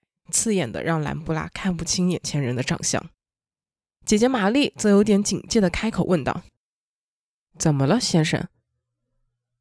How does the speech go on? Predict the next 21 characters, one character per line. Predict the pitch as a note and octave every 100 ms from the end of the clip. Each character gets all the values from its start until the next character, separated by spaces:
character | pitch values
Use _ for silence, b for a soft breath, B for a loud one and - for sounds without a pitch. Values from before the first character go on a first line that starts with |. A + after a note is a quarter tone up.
| _ _ -
对 | D4+ C4+
方 | D4
回 | G#3
答 | G3+ G3+
道 | B3 G3 _ _ _ _ _ _ _ _
：“呃， | E3+ D#3
我 | C#3
的 | C3
上 | - D#3 C#3+
帝 | D3+ C3
呀， | G2 E3
是 | -
这 | D3 F3+
样 | F3 -
的， | - E3+ _ _
我 | -
可 | - -
怜 | C3+ C#3+
的 | E3
小 | C3+ A#2+
狗， | -